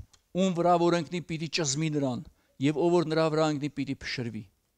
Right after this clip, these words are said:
Սա Քրիստոսն էր, որը դարձավ Իսրայելի համար որպես գայթակղության քար։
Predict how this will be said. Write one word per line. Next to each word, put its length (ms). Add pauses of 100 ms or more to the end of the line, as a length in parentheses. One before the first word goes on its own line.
(340)
Սա 140
Քրիստոսն 600
էր, 40
որը 200
դարձավ 360
Իսրայելի 320
համար 220
որպես 260
գայթակղության 720
քար։ 220